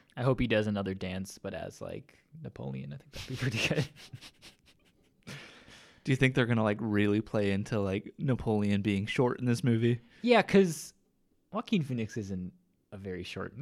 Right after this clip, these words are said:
Speaker 2: How tall
Speaker 1: How ta-,
Speaker 2: is Joaquin
Speaker 1: how tall?
Speaker 2: Phoenix?
Speaker 1: And
Speaker 2: We
Speaker 1: then how
Speaker 2: asked
Speaker 1: ta-,
Speaker 2: the tough questions
Speaker 1: and
Speaker 2: here.
Speaker 1: then how ta-, Napoleon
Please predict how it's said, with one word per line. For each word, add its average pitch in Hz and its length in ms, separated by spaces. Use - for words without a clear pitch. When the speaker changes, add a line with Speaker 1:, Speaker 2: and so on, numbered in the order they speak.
Speaker 2:
How 143 220
tall 123 260
Speaker 1:
How 247 100
ta-, - 140
Speaker 2:
is 104 140
Joaquin 104 320
Speaker 1:
how 143 60
tall? 135 240
Speaker 2:
Phoenix? 107 160
Speaker 1:
And 131 140
Speaker 2:
We 135 60
Speaker 1:
then 147 100
how 151 160
Speaker 2:
asked 131 100
Speaker 1:
ta-, - 60
Speaker 2:
the 120 80
tough - 260
questions 233 460
Speaker 1:
and - 20
Speaker 2:
here. 113 140
Speaker 1:
then 107 100
how 104 180
ta-, 107 240
Napoleon 107 1200